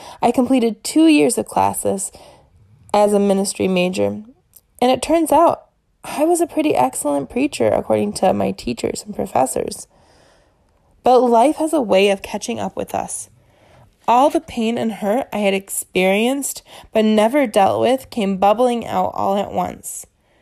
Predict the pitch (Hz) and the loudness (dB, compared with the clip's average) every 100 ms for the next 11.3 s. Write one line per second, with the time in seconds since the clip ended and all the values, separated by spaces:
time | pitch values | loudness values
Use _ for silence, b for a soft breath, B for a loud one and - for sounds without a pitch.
0 | _ _ - 220 240 285 254 220 214 208 | _ _ -2 2 4 4 2 2 2 -2
1 | 185 190 - - - 220 220 220 - 190 | -4 -4 -12 -16 -8 -4 -4 -4 -6 -4
2 | 190 - 180 180 - - 90 - 196 - | -2 -2 -4 -4 -10 -8 -6 -6 -10 -14
3 | - - 226 - - 202 180 196 - - | -8 -2 -2 -4 -4 -2 0 -2 -8 -10
4 | - - - - - - - b b b | -10 -12 -8 -6 -6 -8 -10 b b b
5 | b b - 214 220 - 240 208 185 180 | b b -2 2 2 0 -2 -2 -2 -6
6 | - 55 - - _ _ _ _ _ _ | -6 -6 -8 -12 _ _ _ _ _ _
7 | _ _ _ 214 240 220 196 185 214 240 | _ _ _ 0 2 -2 -2 0 4 4
8 | 247 247 - 185 185 190 - - 185 - | 4 2 -4 -6 -6 -8 -6 -4 -4 -4
9 | 196 196 196 196 190 190 202 - 180 185 | -2 0 0 2 2 2 -4 -4 -2 -2
10 | 190 - - 60 - 196 202 - - - | -4 -6 -4 -4 -8 -8 -8 -6 -6 -6
11 | - - 185 | -8 -10 -14